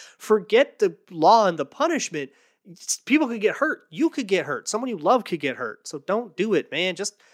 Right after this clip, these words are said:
call a cab or whatever. Like, call a Lyft. You, you get home, you come back and get your car later. It's all gonna be okay. Don't push it. This is not the time to push it.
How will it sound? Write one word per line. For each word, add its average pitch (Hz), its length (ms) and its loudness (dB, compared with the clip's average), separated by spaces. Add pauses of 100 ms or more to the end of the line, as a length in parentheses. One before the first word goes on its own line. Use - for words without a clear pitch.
(300)
call 220 200 2
a 240 60 0
cab 185 540 0
or 147 140 -8
whatever. 135 540 -4
Like, 117 160 -14 (160)
call 208 320 -2
a - 20 -4
Lyft. 208 400 -2
You, 139 220 -8 (100)
you 143 120 -4
get 190 180 2
home, 208 300 0
you 147 80 -6
come 190 180 -6
back 190 240 -2
and 175 80 -12
get 175 180 -4
your 180 60 -10
car 185 240 0
later. 175 420 -2
It's 139 200 -12
all 143 160 2
gonna 180 160 -2
be 185 180 0
okay. 143 500 0 (640)
Don't 165 340 4 (480)
push - 260 0
it. - 160 -10 (440)
This 139 140 -6
is 135 160 -8
not 165 200 0
the 190 60 -6
time 180 260 -8
to 170 80 -8
push 160 240 -6
it. 120 160 -8